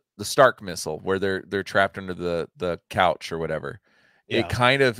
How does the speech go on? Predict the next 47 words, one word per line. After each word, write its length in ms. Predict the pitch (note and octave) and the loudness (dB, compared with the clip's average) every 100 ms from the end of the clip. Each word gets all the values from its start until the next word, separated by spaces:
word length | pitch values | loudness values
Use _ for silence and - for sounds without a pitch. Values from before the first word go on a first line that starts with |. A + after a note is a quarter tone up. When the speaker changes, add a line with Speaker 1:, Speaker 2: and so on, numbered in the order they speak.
| - | -2
Speaker 1:
it, 200 | A#2 - | -2 -2
it 220 | A#2 A#2 - | -2 -4 2
does 280 | B2+ D3 - | 4 4 2
seem 220 | A#2+ G#2+ | -8 -6
like 180 | G2 - | -6 -6
a 60 | |
retcon 540 | F#2 F2+ - G2+ F2+ F#2 | -2 -2 -4 -8 -6 -6
because 260 | F#2+ G#2 | -6 -8
before 440 | F2+ G2+ - C#3 C#3 | -8 -8 0 2 2
it 40 | |
was 240 | G#2+ G2 - | 2 -4 -4
they 120 | G#2 | -4
were 140 | F#2+ | -4
normal 340 | F#2+ G#2 G#2 G2 | -6 -6 -4 -6
people, 400 | G#2+ G2 G2+ F#2 | -8 -8 -4 -2
they 80 | F#2 | 0
lost 300 | F#2 F2+ - | 0 -2 -6
their 100 | E2+ | -10
family, 440 | F#2+ F#2+ F#2+ F2 | -10 -10 -10 -12
and 100 | E2+ | -12
then, 200 | E2+ E2 - | -14 -14 -14
and 120 | E2+ F2 | -10 -8
then 240 | E2 E2 - | -10 -12 -14
Hydra 360 | G#2 F#2 F#2 E2+ | -2 -2 -2 -6
gave 160 | F2+ F2 | -8 -10
'em 100 | - | -4
powers. 480 | E2 F#2 D#2+ - - _ _ _ _ _ _ | -2 0 -4 -12 -20 _ _ _ _ _ _
But 100 | - | -14
now 400 | F2+ G2+ A2 A2+ | -2 2 4 4
it 140 | G#2+ - | 2 -2
seems 340 | - G2 F#2 | -10 -12 -6
like 360 | F#2+ F2 - _ | -2 -2 -4 _
she 320 | - - F2+ E2+ | -14 -12 -10 -8
may 260 | F2+ G2 | -4 -4
in 80 | F#2 | -6
fact 460 | - G#2+ G#2 - E2 | 0 4 4 2 -10
be 200 | F2 E2+ | -8 -6
a 40 | D#2 | -8
mutant 560 | E2 - D2+ - _ _ _ _ _ _ _ _ _ _ _ - | -12 -12 -14 -16 _ _ _ _ _ _ _ _ _ _ _ -8
Speaker 2:
Yeah. 140 | G#2+ | -2
Speaker 1:
that 220 | F#2 E2 _ _ _ _ | 0 -2 _ _ _ _
just 220 | - F2 | -12 -6
had 120 | F#2+ | -4
her 80 | D#2+ | -4
powers 680 | - F2 E2+ D#2+ D#2 - - _ - | -2 -2 -2 -4 -10 -14 -18 _ -20
expanded 520 | D#2+ - F2 E2+ D#2 | -16 -12 -10 -8 -10
on, 200 | C2 B2 | -12 -16